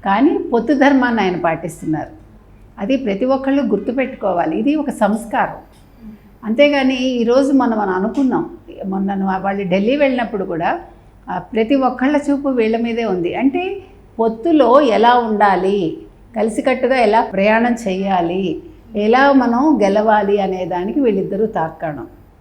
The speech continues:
కృష్ణార్జునులే అనుకోండి, అట్లా ఆ రకంగా వీళ్ళు ఉన్నారు. ఎందుకంటే ఈరోజు పవన్ కళ్యాణ్ కూడా సినిమా పరంగా ఆయనకు అనుభవం ఉంది, కానీ రాజకీయాల్లో, పదేళ్లుగా రాజకీయాల్లో ఉన్నప్పటికీ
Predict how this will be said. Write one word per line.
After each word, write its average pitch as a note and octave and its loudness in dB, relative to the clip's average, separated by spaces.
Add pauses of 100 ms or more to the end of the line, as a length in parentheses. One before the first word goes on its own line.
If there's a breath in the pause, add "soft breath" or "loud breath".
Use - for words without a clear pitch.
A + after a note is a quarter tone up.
(460)
కృష్ణార్జునులే A#3+ 0
అనుకోండి, G3+ -2
అట్లా G#3 -2 (240)
ఆ F3+ -2
రకంగా A#3 -2
వీళ్ళు G3+ 0
ఉన్నారు. F3 -2 (360 loud breath)
ఎందుకంటే C#4 2
ఈరోజు A3+ 0
పవన్ F#3+ 0
కళ్యాణ్ B3 0
కూడా G3+ -2 (120)
సినిమా A3+ 2
పరంగా C#4+ 2
ఆయనకు C4+ 0
అనుభవం A3+ 2
ఉంది, G#3+ -2
కానీ G3+ 0 (440 loud breath)
రాజకీయాల్లో, C4 4 (260)
పదేళ్లుగా A3+ 0
రాజకీయాల్లో B3 2
ఉన్నప్పటికీ G#3 -2